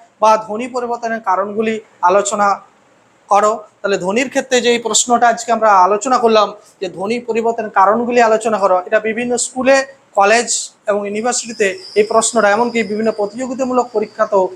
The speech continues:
এই প্রশ্নটা কিন্তু পড়ে থাকে। যারা এতক্ষণ ধরে ভিডিওটা দেখলে,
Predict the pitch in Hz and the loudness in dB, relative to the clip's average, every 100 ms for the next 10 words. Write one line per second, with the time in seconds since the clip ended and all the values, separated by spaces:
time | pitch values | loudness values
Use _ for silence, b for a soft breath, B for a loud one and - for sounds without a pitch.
0 | - - 202 196 - 190 202 - 302 - | -6 -4 0 -2 -2 -4 -4 -2 -4 -4
1 | _ 185 185 175 - 143 - _ _ _ | _ 2 2 0 -4 -8 -14 _ _ _
2 | _ 175 190 196 214 247 240 240 202 202 | _ -2 0 2 0 -2 0 0 0 0
3 | 196 196 190 185 _ 165 180 208 | 0 2 0 -4 _ -4 0 2